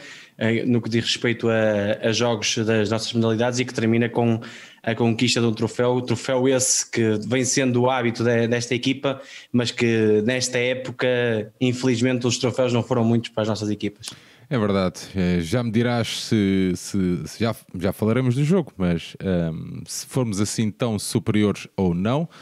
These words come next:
Speaker 2: mas isso já lá vamos. João, episódio número cinquenta e cinco, um atleta mítico com a equipa, com
Speaker 1: Pá,
Speaker 2: o nu-
Speaker 1: cinqu-, cinquenta e cinco, tinha que, tinha, não,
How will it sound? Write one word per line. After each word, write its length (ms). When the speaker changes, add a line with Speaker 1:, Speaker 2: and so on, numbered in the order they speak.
Speaker 2:
mas 160
isso 160
já 100
lá 120
vamos. 340
João, 260
episódio 420
número 220
cinquenta 420
e 60
cinco, 440
um 160
atleta 380
mítico 560
com 80
a 40
equipa, 400
com 100
Speaker 1:
Pá, 120
Speaker 2:
o 100
nu- 140
Speaker 1:
cinqu-, 580
cinquenta 640
e 80
cinco, 380
tinha 180
que, 180
tinha, 420
não, 200